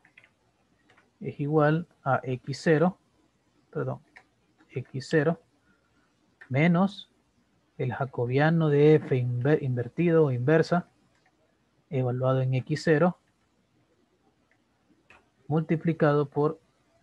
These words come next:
F evaluado en X cero, que es este mismo cálculo de aquí. Y esto nos da, ahí está, cero pun-, vamos a hacer, vamos a hacerlo en formato long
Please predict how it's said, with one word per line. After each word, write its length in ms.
F 440
evaluado 460
en 160
X 340
cero, 260
que 80
es 80
este 160
mismo 200
cálculo 420
de 60
aquí. 240
Y 60
esto 280
nos 200
da, 220
ahí 120
está, 280
cero 260
pun-, 280
vamos 240
a 20
hacer, 180
vamos 220
a 40
hacerlo 220
en 60
formato 420
long 280